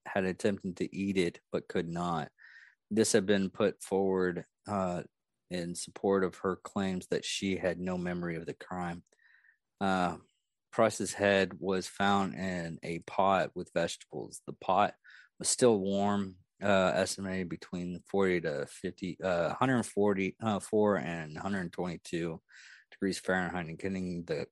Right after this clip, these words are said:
cooking had taken place early in the morning. Sometimes later, Knight arranged the body with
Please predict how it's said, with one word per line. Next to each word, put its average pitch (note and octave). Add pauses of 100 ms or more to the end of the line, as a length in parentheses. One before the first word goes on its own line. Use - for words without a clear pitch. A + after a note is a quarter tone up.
cooking F2 (600)
had -
taken A#2
place G#2+
early F#2+
in F#2
the F#2
morning. G2
Sometimes A2+
later, G2 (100)
Knight G2+
arranged G2
the E2
body F#2
with F2